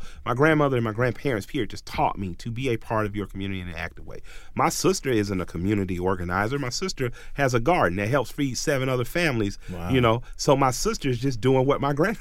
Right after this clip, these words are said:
Speaker 1: grandparents did.
Speaker 2: Yeah.
Speaker 1: You know, my other sister's an accountant. She helps people who can't afford it just get their financial life in order. So,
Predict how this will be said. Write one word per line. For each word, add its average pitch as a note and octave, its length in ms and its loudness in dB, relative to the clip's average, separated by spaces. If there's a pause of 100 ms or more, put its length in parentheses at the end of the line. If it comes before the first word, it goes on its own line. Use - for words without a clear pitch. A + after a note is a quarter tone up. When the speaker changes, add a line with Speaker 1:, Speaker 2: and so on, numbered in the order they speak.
(120)
Speaker 1:
grandparents G2+ 460 0
did. F#2+ 200 0
Speaker 2:
Yeah. F#2+ 380 0
Speaker 1:
You E3+ 100 6
know, E3 240 6
my D#3 120 6
other F#3+ 160 4
sister's D3 380 -2
an D#3 100 2
accountant. D#3 560 0
She F3 200 -2
helps D3+ 220 2
people - 280 4
who D#3 60 2
can't D#3 200 4
afford D3 340 2
it C#3+ 100 0 (200)
just C#3+ 240 2
get E3 200 6
their D#3 140 4
financial D3+ 580 4
life G#2+ 280 2
in G#2 80 -2
order. G#2 160 2
So, - 220 0